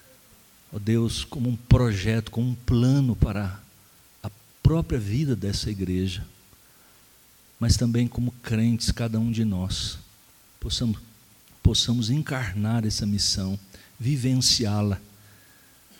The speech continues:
todos os dias da nossa vida. Pedimos que o Senhor nos dê compreensão e nos dê força, nos dê poder para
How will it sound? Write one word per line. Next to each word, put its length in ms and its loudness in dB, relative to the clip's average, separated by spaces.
todos 360 6
os 100 0
dias 220 -2
da 100 -2
nossa 320 -2
vida. 460 -10
Pedimos 360 0
que 40 -10
o 60 -10
Senhor 120 0
nos 180 0
dê 260 0
compreensão 800 0
e 80 -4
nos 200 0
dê 160 0
força, 680 -4
nos 160 -4
dê 140 0
poder 560 0
para 360 0